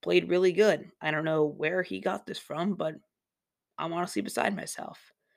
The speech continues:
And they, they did give the Bruins their first regular season,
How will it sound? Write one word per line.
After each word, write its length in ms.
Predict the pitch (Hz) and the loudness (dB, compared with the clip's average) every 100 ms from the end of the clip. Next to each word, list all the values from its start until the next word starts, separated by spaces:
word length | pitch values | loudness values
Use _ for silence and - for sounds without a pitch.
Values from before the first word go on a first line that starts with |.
| _ _ _ _ _ _ _ _ - | _ _ _ _ _ _ _ _ 2
And 180 | 185 | 6
they, 300 | 185 185 175 - _ _ _ _ _ _ _ 175 | 8 8 6 0 _ _ _ _ _ _ _ -4
they 100 | 160 | -4
did 380 | 185 208 208 - - | 4 4 4 -4 6
give 240 | 208 202 | 6 6
the 100 | 202 | 2
Bruins 360 | 196 202 208 202 | 2 4 4 2
their 80 | |
first 380 | 185 196 190 - - - - | 0 0 0 -2 -12 -10 -2
regular 320 | 175 185 185 | 2 4 2
season, 600 | - 196 190 190 190 | 0 -2 -2 -2 -4